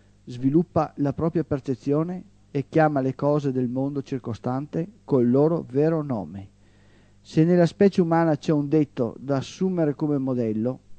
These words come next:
parafrasandolo, "Aiutati che Dio t'aiuta".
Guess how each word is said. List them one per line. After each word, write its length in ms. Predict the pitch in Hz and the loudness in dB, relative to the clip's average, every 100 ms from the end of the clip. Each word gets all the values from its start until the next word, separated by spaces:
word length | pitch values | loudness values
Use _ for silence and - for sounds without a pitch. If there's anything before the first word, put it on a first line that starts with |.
| - | -2
parafrasandolo, 1300 | 165 165 160 151 139 143 131 127 131 123 131 151 180 - - - _ _ _ _ - | 4 6 6 4 2 0 2 2 0 2 2 2 0 -8 -20 -20 _ _ _ _ 0
"Aiutati 760 | 139 143 175 185 175 190 196 _ _ | 6 8 8 6 2 2 -6 _ _
che 200 | - 139 | 0 0
Dio 180 | 127 151 | 2 0
t'aiuta". 640 | 151 143 123 107 110 104 | 0 0 0 -4 -8 -10